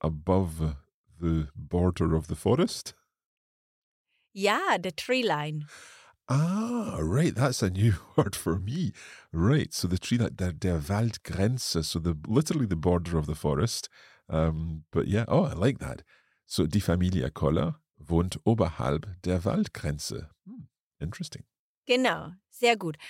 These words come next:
Speaker 2: And then I would like to bring up one more preposition which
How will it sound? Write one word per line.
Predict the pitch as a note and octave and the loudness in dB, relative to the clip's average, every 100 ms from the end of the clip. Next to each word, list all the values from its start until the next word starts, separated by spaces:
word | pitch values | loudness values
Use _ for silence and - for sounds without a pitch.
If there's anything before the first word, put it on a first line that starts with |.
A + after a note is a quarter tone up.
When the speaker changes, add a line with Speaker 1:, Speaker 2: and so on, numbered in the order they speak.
| - - | -12 -2
Speaker 2:
And | A3 | 2
then | C4 D4 | 2 2
I | D#4 | 2
would | B3 A#3+ | 2 2
like | A#3+ A3+ A3 - | 4 4 2 -4
to | - | -6
bring | G#3 G3+ G#3 G#3 | -4 -2 0 0
up | F3 - - | 0 -2 -20
one | F#3 G3 A3+ C4 | -10 0 4 4
more | A#3+ G#3+ G#3 G#3 | 4 4 2 -2
preposition | - G3 G3 F#3+ F#3 F#3+ F3+ - _ _ _ | -2 -4 -4 -4 -2 -2 -6 -10 _ _ _
which | G#3 G3+ - | 0 2 2